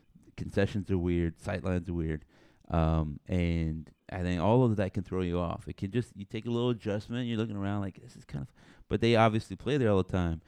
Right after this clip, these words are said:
And so next thing you know, you look up and you're like, "Man, it's, like, twenty to ten. How'd they get a ten-point lead or something like that?"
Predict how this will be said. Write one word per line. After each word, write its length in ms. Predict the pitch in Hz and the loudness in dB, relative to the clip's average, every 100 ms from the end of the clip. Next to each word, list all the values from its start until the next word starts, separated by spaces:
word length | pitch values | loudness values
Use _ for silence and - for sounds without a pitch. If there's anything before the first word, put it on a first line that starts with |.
| _ _ | _ _
And 100 | - | -10
so 100 | 87 | -4
next 240 | 90 90 | -4 -4
thing 100 | - | -4
you 80 | 95 | -2
know, 140 | 104 107 | 2 2
you 140 | 95 | 4
look 200 | 101 98 | 2 2
up 140 | 127 | 0
and 80 | 104 | 0
you're 80 | 98 | -2
like, 100 | 90 | -2
"Man, 300 | 104 107 98 - _ _ - | -4 -4 -6 -12 _ _ -8
it's, 160 | - 101 | -6 -4
like, 180 | 104 - | -4 -6
twenty 360 | - 95 98 | -6 -2 0
to 100 | 101 | 0
ten. 280 | 120 160 147 | 0 0 2
How'd 180 | 107 104 | 0 0
they 80 | 107 | 0
get 160 | 101 | 0
a 40 | 98 | -4
ten-point 440 | - 95 - 101 | -6 -8 -8 -6
lead 160 | 131 127 | -4 -4
or 60 | |
something 240 | - - - | -6 -10 -12
like 120 | - | -12
that?" 180 | - - | -12 -12